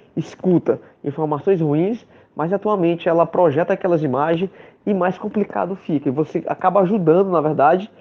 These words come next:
a contaminar aquela localidade que você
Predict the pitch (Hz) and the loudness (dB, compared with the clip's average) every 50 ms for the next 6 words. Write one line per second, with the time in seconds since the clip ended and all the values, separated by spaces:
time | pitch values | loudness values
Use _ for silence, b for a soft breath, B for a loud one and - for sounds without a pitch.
0 | B B B B B B - 151 - - 214 220 214 - 220 220 226 220 196 170 | B B B B B B -8 -6 -4 -2 -2 -2 0 0 -2 0 0 0 0 2
1 | 151 131 123 - - _ _ _ _ _ _ _ _ _ _ _ _ _ - 135 | 2 0 -2 -4 -8 _ _ _ _ _ _ _ _ _ _ _ _ _ -16 -16
2 | 131 - - - 170 170 170 175 165 156 156 185 202 196 - 220 202 185 165 147 | -16 -14 -8 -4 -2 0 2 2 2 4 4 2 2 0 0 0 0 2 2 2
3 | 123 120 131 151 165 170 - - 160 143 156 147 143 - - 156 147 139 127 120 | 2 2 4 2 2 0 -2 -6 -4 -2 -2 -2 -2 -2 -2 0 2 2 2 0